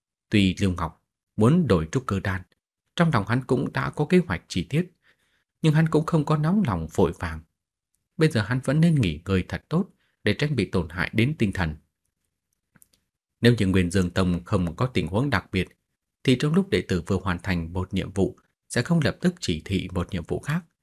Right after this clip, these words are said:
mà là sẽ có một đoạn thời gian cho đệ tử nghỉ ngơi. Chiến tranh mỏ linh thạch bùng phát tháng trước, có hai tháng để nghỉ ngơi.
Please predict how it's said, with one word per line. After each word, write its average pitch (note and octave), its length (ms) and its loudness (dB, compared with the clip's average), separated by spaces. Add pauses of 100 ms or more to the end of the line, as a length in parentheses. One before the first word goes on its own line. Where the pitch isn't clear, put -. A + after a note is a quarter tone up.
(360)
mà B2+ 100 2
là B2 140 2
sẽ A#2 160 -2
có - 160 -2
một D3 220 0
đoạn G2+ 240 -2
thời E2+ 180 -2
gian B2 380 -4
cho C#3+ 120 -2
đệ A2 120 -2
tử - 180 -4
nghỉ E2+ 260 -4
ngơi. B2+ 180 0 (1500)
Chiến A2+ 320 2
tranh G2 240 0
mỏ D2+ 240 -4 (100)
linh G2+ 240 2
thạch - 260 -6
bùng F#2 220 0
phát C3 180 -4 (180)
tháng A#2 240 -6
trước, F3+ 140 4 (520)
có A#2 120 2
hai G2+ 240 -2
tháng D3+ 260 2
để G2+ 100 2
nghỉ D#2 240 -6
ngơi. A#2 160 2